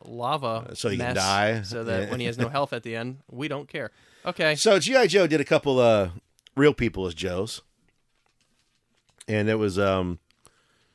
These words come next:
Speaker 2: Sergeant Slaughter and, uh, Refrigerator Perry, right?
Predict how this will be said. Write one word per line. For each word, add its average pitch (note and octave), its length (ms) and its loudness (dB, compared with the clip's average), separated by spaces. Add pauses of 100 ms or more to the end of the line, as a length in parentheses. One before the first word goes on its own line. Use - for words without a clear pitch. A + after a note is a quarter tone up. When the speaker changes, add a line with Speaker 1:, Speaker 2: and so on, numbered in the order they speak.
(640)
Speaker 2:
Sergeant B2 320 0
Slaughter G#2+ 680 -2
and, F#2 320 -6
uh, F2+ 280 -6
Refrigerator F#2+ 440 -4
Perry, D3+ 320 -6
right? D3+ 200 -8